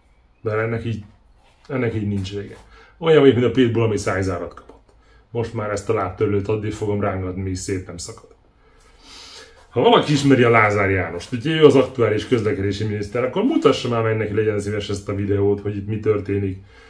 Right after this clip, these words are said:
Lázár úr, több ismerősöm van, aki személyesen, ö, ismeri önt munkával kapcsolatban.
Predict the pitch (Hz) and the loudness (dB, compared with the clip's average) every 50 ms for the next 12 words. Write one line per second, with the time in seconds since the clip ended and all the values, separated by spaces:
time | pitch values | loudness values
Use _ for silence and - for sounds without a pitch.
0 | - - _ _ _ _ _ _ _ _ _ _ _ _ _ _ _ _ _ _ | -20 -20 _ _ _ _ _ _ _ _ _ _ _ _ _ _ _ _ _ _
1 | - 208 220 170 139 131 135 117 113 110 104 104 110 - - _ _ _ _ _ | -2 0 2 2 4 4 2 2 2 0 -2 -6 -8 -12 -16 _ _ _ _ _
2 | _ _ _ _ _ _ _ _ _ _ _ _ _ _ _ _ _ _ _ _ | _ _ _ _ _ _ _ _ _ _ _ _ _ _ _ _ _ _ _ _
3 | - 190 202 170 156 180 - - 160 139 135 135 131 - 127 117 117 151 196 196 | -2 0 0 0 0 -2 -2 2 4 6 8 6 6 4 0 0 2 4 4 4
4 | 151 - 135 117 - 143 135 131 120 113 113 113 - 113 110 110 107 101 - - | 2 2 -2 -2 0 2 2 2 2 2 2 0 0 -2 -4 -4 -4 -8 -14 -16
5 | - 135 120 113 113 110 110 107 107 107 107 107 104 101 98 - - _ _ - | -12 -6 -2 0 0 0 0 0 0 -2 -2 -4 -6 -8 -10 -12 -20 _ _ -10
6 | 156 147 - 131 117 104 101 107 131 131 120 110 101 - - - - - - _ | -10 -8 -6 -4 -4 -2 0 2 2 2 2 0 -6 -8 -14 -20 -20 -20 -20 _
7 | _ _ _ _ _ _ _ _ _ _ _ - 117 117 123 123 110 107 110 104 | _ _ _ _ _ _ _ _ _ _ _ -8 -4 -2 0 0 0 0 0 -2
8 | 101 98 101 101 98 - 110 104 - - - 107 104 95 92 98 113 135 156 | 0 -2 -4 -4 -4 -6 -6 -8 -6 -6 -4 -4 -4 -4 -4 -4 -4 -4 -6